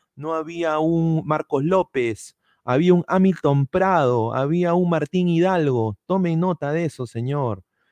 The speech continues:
Mister Master, ¿y Aguilar dónde está? Está jateando, señor. Necesita un descanso el señor Aguilar y se lo merece. Mañana viene el Ladre el Fútbol con toda la gente. Gianluca Ormeño Valera, Pineda, la can-, sí, ya, ya, ya leí este.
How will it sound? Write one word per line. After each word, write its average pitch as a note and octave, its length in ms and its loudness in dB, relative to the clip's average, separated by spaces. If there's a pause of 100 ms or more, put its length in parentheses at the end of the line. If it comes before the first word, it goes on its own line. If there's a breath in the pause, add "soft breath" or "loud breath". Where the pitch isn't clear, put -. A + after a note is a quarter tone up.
(180)
Mister D#3+ 400 -2
Master, D#3 560 -2
¿y C3 120 -6
Aguilar D3+ 480 -2
dónde E3 240 -2
está? C#3+ 400 -4
Está C#3+ 200 -8
jateando, C3 720 -4
señor. B2 400 -4
Necesita A#2 540 -6
un C#3 80 -4
descanso C3 500 -6
el A#2+ 60 -6
señor A#2 320 -2
Aguilar B2 560 -2 (320)
y G#2 140 -8
se G#2+ 120 -4
lo G#2+ 120 0
merece. A#2 500 0
Mañana C#3+ 340 0
viene D3 220 0
el C#3 80 -2
Ladre D3+ 240 0
el B2+ 100 -2
Fútbol E3 420 0
con A#2 200 -4
toda C#3+ 180 -4
la A#2+ 120 -4
gente. G#2 500 -6 (400)
Gianluca G3 400 2
Ormeño G#3 320 2
Valera, F#3 400 2
Pineda, F3+ 420 0
la D#3+ 140 -2
can-, F#3+ 200 -2
sí, C3+ 320 -8
ya, B2+ 120 -4
ya, C3 140 -4
ya C3+ 120 -4
leí A2+ 220 -4
este. F2 320 -12